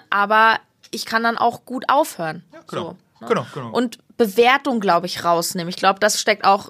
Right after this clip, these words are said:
Speaker 1: so in dem, was du sagst. Also wenn ich dann eben mal doch ein Stück zu viel gegessen habe, ähm, und mich halt überessen habe, dann mit diesem, mit diesen, mit der Negativspirale aufhören. Also man hat so eine Stimme im Kopf,
Speaker 2: Mhm.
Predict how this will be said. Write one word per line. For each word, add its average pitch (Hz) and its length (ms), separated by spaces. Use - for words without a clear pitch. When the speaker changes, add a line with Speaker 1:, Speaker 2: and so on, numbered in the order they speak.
Speaker 1:
so 190 320
in 196 180
dem, 202 220
was 196 160
du 196 80
sagst. 185 480
Also 185 240
wenn 202 120
ich 220 120
dann 196 160
eben 202 240
mal 196 260
doch 214 160
ein 220 180
Stück 226 240
zu 214 140
viel 220 180
gegessen 208 500
habe, 208 540
ähm, 185 320
und 196 140
mich 190 160
halt 190 160
überessen 208 720
habe, 202 340
dann 202 180
mit 202 160
diesem, 202 400
mit 196 140
diesen, 196 420
mit 196 140
der 208 100
Negativspirale 233 1400
aufhören. 214 600
Also 202 160
man 208 240
hat 269 100
so 285 60
eine 196 160
Stimme 277 360
im 180 160
Kopf, - 360
Speaker 2:
Mhm. 127 60